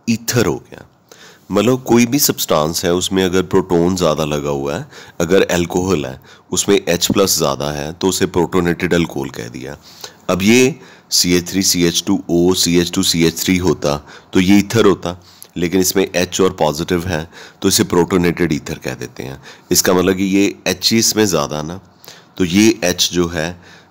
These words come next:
थर्ड स्टेप में इसकी एब्स्ट्रैक्शन हो जाएगी। लेकिन उससे पहले मैं बताना चाहूँगा, जो स्टेप टू है,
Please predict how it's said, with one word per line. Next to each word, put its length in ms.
थर्ड 180
स्टेप 360
में 240
इसकी 260
एब्स्ट्रैक्शन 560
हो 140
जाएगी। 420
लेकिन 260
उससे 200
पहले 260
मैं 140
बताना 360
चाहूँगा, 500
जो 80
स्टेप 440
टू 180
है, 300